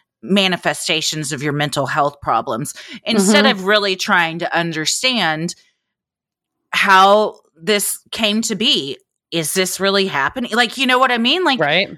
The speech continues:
Speaker 1: you don't, we don't know everything. No one knows everything. So it would be the same as if you, if you went into, um, you know, we're, we're counseling a person of faith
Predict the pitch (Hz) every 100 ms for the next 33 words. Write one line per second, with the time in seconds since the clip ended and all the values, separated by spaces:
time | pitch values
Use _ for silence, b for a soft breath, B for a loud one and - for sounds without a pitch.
0 | _ 170 240 453 415 - 185 240 466 440
1 | 202 185 175 160 175 180 208 233 302 311
2 | 370 370 285 220 208 190 160 160 165 156
3 | 135 131 - 180 185 185 B B B B
4 | _ _ _ _ _ _ 247 254 247 285
5 | 269 - 262 262 262 226 247 220 240 214
6 | 220 - 220 220 196 233 240 226 - 240
7 | 220 208 196 139 - 160 156 156 156 _
8 | _ _ - 208 185 190 208 196 196 180
9 | - 220 233 233 190 - 208 220 196 175
10 | - - 254 156 135